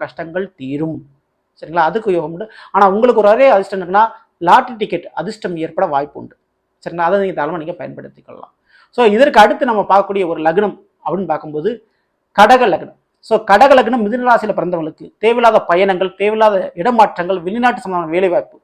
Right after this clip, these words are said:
இதற்காக ஆசைப்பட்டு மாட்டிக்கொள்வது, so இதுல நிறைய முதலீடு பண்ணிடுறது போன்ற விஷயத்துல பொருள் இழப்படும். அதே போல சொத்துக்கள் ஒரு லேண்ட்ல தேவையில்லாத ஒரு விரயம் செலவுகள் பண்ணிடுறது, இதுல போய் நீங்க லாக்காக வாய்ப்பு உண்டு. So இந்த மூன்று லக்னக்காரங்க கண்டிப்பா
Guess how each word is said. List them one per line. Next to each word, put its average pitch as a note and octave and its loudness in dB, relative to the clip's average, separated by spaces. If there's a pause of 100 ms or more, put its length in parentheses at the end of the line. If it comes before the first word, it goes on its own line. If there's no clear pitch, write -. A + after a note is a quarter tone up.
(260)
இதற்காக A3+ 4
ஆசைப்பட்டு G#3 -4 (100)
மாட்டிக்கொள்வது, D3 -6 (540)
so - 0
இதுல A#3 2
நிறைய A3 4 (100)
முதலீடு G3+ -4
பண்ணிடுறது E3 -4 (760)
போன்ற G#3+ 2
விஷயத்துல G3+ -2 (100)
பொருள் G#3 0
இழப்படும். F3 -10 (280)
அதே F#3 2
போல A3 2
சொத்துக்கள் A3 -2
ஒரு E3+ -2 (100)
லேண்ட்ல G#3+ 4 (480)
தேவையில்லாத A3+ 4
ஒரு F#3+ 2
விரயம் A3 2
செலவுகள் F3 -4
பண்ணிடுறது, D3 -14 (280)
இதுல G3+ 2
போய் A3+ -2
நீங்க G3 -2
லாக்காக E3+ -2
வாய்ப்பு D3 -10
உண்டு. C#3 -16 (580)
So - -4
இந்த G#3 0
மூன்று F4+ 2
லக்னக்காரங்க G3 2 (960)
கண்டிப்பா A3 4